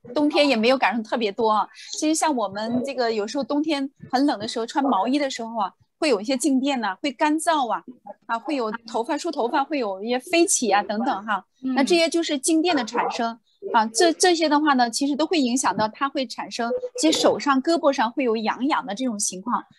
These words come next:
Speaker 1: 但是不会因为是戴我们这个吊坠而产生的。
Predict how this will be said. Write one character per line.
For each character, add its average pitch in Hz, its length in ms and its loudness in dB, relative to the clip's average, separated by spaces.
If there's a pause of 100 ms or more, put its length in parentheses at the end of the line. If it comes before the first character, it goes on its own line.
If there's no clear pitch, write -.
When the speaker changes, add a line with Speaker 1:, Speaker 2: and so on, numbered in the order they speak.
Speaker 1:
但 339 120 6
是 339 80 4
不 294 220 2
会 359 180 6
因 285 160 6
为 285 160 6
是 311 160 0
戴 302 220 2
我 220 140 2
们 220 200 -4
这 285 120 -4
个 269 100 0
吊 320 180 2
坠 381 200 2
而 220 120 -2
产 196 220 -8
生 226 180 -6
的。 233 200 -2